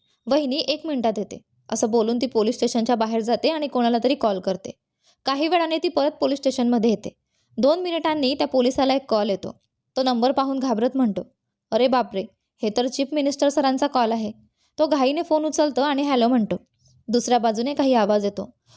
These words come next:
तो पोलीस घाम पुसत म्हणतो, "सॉरी सर, प्लीज असं करू नका.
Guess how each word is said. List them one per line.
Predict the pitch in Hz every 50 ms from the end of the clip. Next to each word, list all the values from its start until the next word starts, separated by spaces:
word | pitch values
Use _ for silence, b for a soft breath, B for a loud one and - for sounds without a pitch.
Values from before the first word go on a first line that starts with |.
| b b
तो | 302
पोलीस | 320 320 339 311 294 330 302 -
घाम | 269 269 277 294
पुसत | 294 302 285 294
म्हणतो, | 277 269 269 262 220 196 - 196 208 - _ _ _ _ _ -
"सॉरी | - 226 240 226 240 262
सर, | 254 - 220 202 - - _ _ _ _ _ _
प्लीज | 254 262 302 285 311
असं | 302 302 302
करू | 294 285 269 226 254
नका. | 262 254 226 -